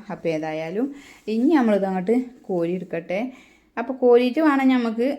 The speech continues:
അണ്ടിപ്പരിപ്പ് മുന്തിരിയൊക്കെ അതിലേക്ക് അങ്ങോട്ട് ഇട്ട് കൊടുക്കാൻ.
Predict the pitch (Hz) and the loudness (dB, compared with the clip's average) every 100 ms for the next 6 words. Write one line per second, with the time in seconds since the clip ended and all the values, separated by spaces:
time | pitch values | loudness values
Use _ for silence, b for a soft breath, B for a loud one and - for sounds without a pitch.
0 | - 202 180 185 190 226 220 190 190 196 | -4 -4 -2 -2 -4 -2 -2 -2 -2 -2
1 | 185 180 185 180 190 254 254 208 180 175 | -4 -4 -6 -6 -2 -2 -4 -10 -8 -8
2 | 175 165 160 156 | -6 -8 -8 -6